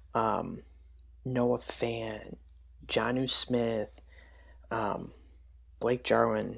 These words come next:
who we'll talk about here in a second, but, like, those are all guys that where they're going in drafts, I'd rather have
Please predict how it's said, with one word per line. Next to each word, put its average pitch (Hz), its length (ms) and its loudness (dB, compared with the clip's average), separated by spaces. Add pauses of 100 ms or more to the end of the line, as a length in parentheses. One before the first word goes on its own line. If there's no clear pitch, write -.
(140)
who 113 380 -8
we'll 113 140 -6
talk 110 260 -6
about 104 160 -2
here 104 120 0
in 98 60 -6
a - 60 -8
second, - 480 -4
but, - 160 0
like, 113 240 -4 (1200)
those 127 260 8
are - 120 4
all 113 140 2
guys 123 300 -4
that 117 160 -2
where - 360 -6
they're 123 140 0
going 113 400 0
in 110 80 -4
drafts, 101 420 -2 (100)
I'd 113 200 -2
rather 110 240 -4
have 95 300 -2